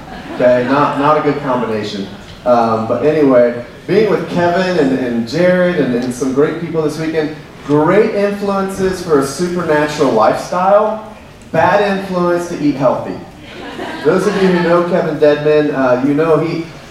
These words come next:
his love language is food, okay? And, uh, loves to eat, so I find myself, like, like, throwing down, like, double cheeseburgers from Dou-, from Kay's Hamburgers.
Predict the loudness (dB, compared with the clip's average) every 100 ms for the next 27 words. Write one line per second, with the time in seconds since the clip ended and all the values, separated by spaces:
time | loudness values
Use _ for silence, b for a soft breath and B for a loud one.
0 | -12 -2 -2 0 2 2 2 -2 -2 -2
1 | -2 -6 -2 0 0 -2 -8 -14 -12 -6
2 | -2 0 2 2 0 -8 -10 -2 2 2
3 | 4 4 4 2 0 -2 -6 -6 -4 -4
4 | -2 -2 -2 -2 -2 -2 0 -2 0 0
5 | 2 0 0 -2 -8 B B -6 -6 -6
6 | 0 2 2 2 2 2 2 0 0 0
7 | 0 -2 -4 -4 -2 -2 0 -2 -2 0
8 | 2 0 -4 -4 -4 0 0 0 -2 -2
9 | 0 -2 -4 -12 -14 -14